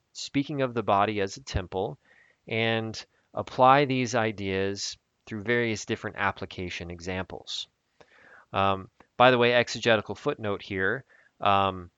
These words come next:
feminist theology raises this critique because so often this idea of your body being a temple is used in terms of taking care of your body, but exegetically, actually, First Corinthians six is referring more to,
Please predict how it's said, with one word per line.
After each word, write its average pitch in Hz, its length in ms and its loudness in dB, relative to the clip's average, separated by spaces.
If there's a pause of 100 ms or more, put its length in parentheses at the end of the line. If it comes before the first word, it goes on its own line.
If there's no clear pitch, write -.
(420)
feminist 135 340 -2
theology 110 480 4
raises 110 480 -2
this 104 180 -4
critique 101 460 -10
because 104 260 -10
so 120 280 0
often 110 380 4
this 101 180 -8
idea 104 320 -2
of 95 80 -6
your 95 100 -4
body 98 320 2
being 95 220 -8
a 90 40 -10
temple 98 400 -8
is 123 340 -4
used 98 340 -8
in 95 100 -10
terms 92 380 -8
of 87 100 -12
taking 98 320 -12
care 107 280 0
of 113 120 -4
your 92 100 -8
body, 85 500 -4 (560)
but 117 100 2
exegetically, 123 720 0
actually, 98 380 -2
First 113 240 -8
Corinthians 98 400 -10
six - 300 -6
is 101 160 -10
referring 98 400 -4
more 101 300 -2
to, 95 400 -6